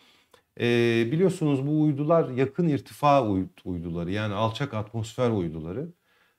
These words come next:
Ee, yani dünyaya çok yakın yerde hareket, e, edebilen uydular. Ee, bunun ardından iki bin yirmi üçün de Şubat ayı gibi de üçüncü uydu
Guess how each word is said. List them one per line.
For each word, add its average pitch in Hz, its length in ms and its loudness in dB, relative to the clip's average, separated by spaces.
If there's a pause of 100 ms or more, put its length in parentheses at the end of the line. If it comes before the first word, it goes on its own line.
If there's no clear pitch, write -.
(100)
Ee, - 80 0
yani 110 560 2
dünyaya 127 540 2
çok - 280 -2
yakın 110 380 0
yerde 85 360 -6
hareket, 85 640 -12
e, 82 360 -10
edebilen 85 460 -6
uydular. 92 540 -6 (600)
Ee, 113 760 4
bunun 131 960 2
ardından 147 640 4 (460)
iki 135 220 -4
bin 170 100 4
yirmi 165 320 4
üçün 165 320 0
de 139 80 2
Şubat - 580 2
ayı 95 280 -2
gibi 95 260 -4
de 190 280 0
üçüncü 139 440 0
uydu 92 460 0